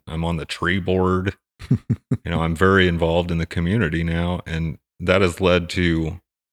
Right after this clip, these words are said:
Speaker 1: so many connections and so many people that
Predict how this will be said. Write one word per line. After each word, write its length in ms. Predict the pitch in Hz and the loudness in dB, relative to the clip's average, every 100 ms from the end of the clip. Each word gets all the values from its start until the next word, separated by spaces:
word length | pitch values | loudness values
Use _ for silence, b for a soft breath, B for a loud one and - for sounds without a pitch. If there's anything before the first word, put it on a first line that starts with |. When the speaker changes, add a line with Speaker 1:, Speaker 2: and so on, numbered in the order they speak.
| _ _ - | _ _ -14
Speaker 1:
so 320 | - - 123 | -8 -2 0
many 240 | 113 92 82 | 2 2 0
connections 800 | - 80 73 - 80 87 - - _ | -2 -2 -2 -6 -6 -6 -8 -16 _
and 320 | 85 85 82 - _ _ _ _ _ _ - | -6 -4 -4 -8 _ _ _ _ _ _ -14
so 280 | - - 101 | -8 -2 0
many 180 | 101 90 | 2 0
people 480 | - 117 - 80 82 | -2 -4 -2 -4 0
that 220 | 82 | -2